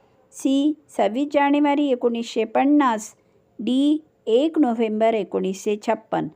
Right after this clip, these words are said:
तर आपले या प्रश्नाचे उत्तर आहे ऑप्शन क्रमांक ए, एक मे एकोणीसशे साठ. महाराष्ट्र राज्य स्थापनेची तारीख एक मे एकोणीसशे साठ ही आहे.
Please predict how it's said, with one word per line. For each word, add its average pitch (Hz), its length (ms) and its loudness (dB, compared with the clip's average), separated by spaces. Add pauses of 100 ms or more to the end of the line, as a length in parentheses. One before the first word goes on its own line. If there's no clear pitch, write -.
(680)
तर 208 220 0
आपले 208 460 -4
या 202 280 -2
प्रश्नाचे 240 680 -4
उत्तर 277 380 0
आहे 277 480 2 (420)
ऑप्शन 302 440 2
क्रमांक 285 500 2 (200)
ए, 240 320 6 (440)
एक 277 320 0
मे 214 160 -2 (200)
एकोणीसशे 202 640 -4
साठ. 226 400 0 (500)
महाराष्ट्र 294 680 2
राज्य 208 440 0
स्थापनेची 294 760 0
तारीख 202 560 0 (380)
एक 294 360 2
मे 233 220 -2 (180)
एकोणीसशे 233 640 -2
साठ 233 520 -2 (200)
ही 220 240 -8
आहे. 220 360 -2